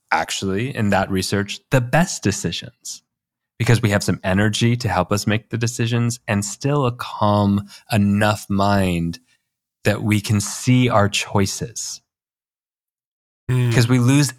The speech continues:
Speaker 1: agency in that state of constant chronic drama. We lose
Speaker 2: Well,
Speaker 1: our
Speaker 2: and I
Speaker 1: ability to register and see our choices.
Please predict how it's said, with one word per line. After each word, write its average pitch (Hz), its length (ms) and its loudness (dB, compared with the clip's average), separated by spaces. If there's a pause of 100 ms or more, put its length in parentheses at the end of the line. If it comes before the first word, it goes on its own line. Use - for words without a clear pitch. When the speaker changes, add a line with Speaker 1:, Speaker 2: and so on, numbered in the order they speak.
Speaker 1:
agency 110 760 2
in 95 160 -2
that 87 180 0
state 87 500 -4 (180)
of 92 200 -2
constant 87 640 -2
chronic 80 560 -6 (120)
drama. 76 460 -6 (720)
We 104 100 -2
lose 107 220 0
Speaker 2:
Well, - 100 2
Speaker 1:
our 110 40 6
Speaker 2:
and 165 100 6
I - 20 8
Speaker 1:
ability 101 400 4
to - 140 -2
register 87 500 0
and 82 120 0
see 78 280 -6
our 85 140 -8
choices. - 640 -12